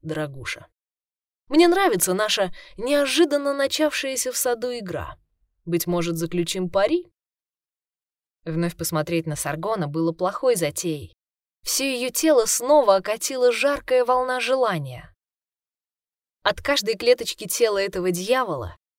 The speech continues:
веяло безудержным сексом, который сполна обещали его темные глаза. «Тогда, раз мы всем сидящим здесь в полной мере доверяем, продолжим наш занимательный разговор».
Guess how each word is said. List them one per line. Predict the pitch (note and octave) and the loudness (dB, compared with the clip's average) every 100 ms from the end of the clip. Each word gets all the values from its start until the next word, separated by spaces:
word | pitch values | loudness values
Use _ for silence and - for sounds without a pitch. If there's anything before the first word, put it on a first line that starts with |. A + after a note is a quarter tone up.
| _ | _
веяло | F3+ A3+ A#3+ A#3 | -2 4 8 8
безудержным | A3 A#3+ A3 C4+ B3 A#3+ B3 B3+ | 6 0 -2 -2 -4 -4 -4 -2
сексом, | B3 - F3 - - G2+ - _ _ _ _ | -2 0 -2 -2 -6 -6 -14 _ _ _ _
который | - E3+ G#3 A3 D#3 | -4 -2 2 2 2
сполна | - E3+ F#3 F#3+ E3+ | 0 0 0 0 0
обещали | D#3 E3+ - A#3 G3 | 0 -4 -2 -2 -2
его | D3 D3+ | -4 -4
темные | D#3+ F#3+ F3 E3 E3 | -4 -4 -2 -2 -2
глаза. | E3 E3 F#3 C3 A#2+ _ _ _ _ _ _ _ _ _ _ _ _ _ _ | -2 -2 -2 -6 -10 _ _ _ _ _ _ _ _ _ _ _ _ _ _
«Тогда, | A3+ A3+ G#3+ D4 D4+ C#4 - - | 4 4 6 6 6 2 -6 -8
раз | G3+ A#3 B3+ - | 0 2 4 2
мы | A3+ | -2
всем | G3+ A#3+ A#3+ | -2 0 0
сидящим | - G3 G#3+ A3 - F#3+ | 0 0 2 4 2 0
здесь | F#3 F3+ G3+ F#3+ - - - | -2 0 2 2 0 -2 -8
в | |
полной | - G#3 G3 F#3 | -6 -2 0 0
мере | F#3 F#3 F3+ | 0 2 0
доверяем, | E3 D#3 D#3 A3 D#4 D#4 D4+ - _ _ _ _ - | 0 0 2 4 4 4 -2 -16 _ _ _ _ -6
продолжим | F3+ A#3 F4+ G#4+ A#3 F3 | -2 0 2 2 2 0
наш | E3+ E3 | 0 0
занимательный | E3+ F3 E3+ D#3 D3+ D3+ D#3 | 0 -2 -2 -4 -6 -6 -4
разговор». | E3 D#3+ F3 D#3 - - | -4 -2 -2 -4 -10 -18